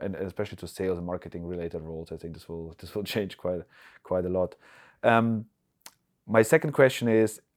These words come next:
uh, is there any controversial statement or, you know, thinking or thesis which you have, which typically other people would not agree with,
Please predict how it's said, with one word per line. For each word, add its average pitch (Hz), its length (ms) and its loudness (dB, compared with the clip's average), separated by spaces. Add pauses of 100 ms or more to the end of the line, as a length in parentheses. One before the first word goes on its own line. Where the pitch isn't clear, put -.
(220)
uh, - 160 -8
is 143 160 -2
there 147 120 4
any 160 140 0
controversial 113 880 0
statement 98 680 -4
or, 87 420 -2
you 95 100 -4
know, 90 220 -4
thinking 95 460 -6
or 92 80 -6
thesis 92 420 -6
which 92 160 -8
you 104 60 -2
have, 98 360 2
which 92 220 -10
typically 101 340 -8
other 95 180 -2
people 95 280 -10
would 90 180 -8
not 98 160 -4
agree 101 300 -4
with, 113 320 -4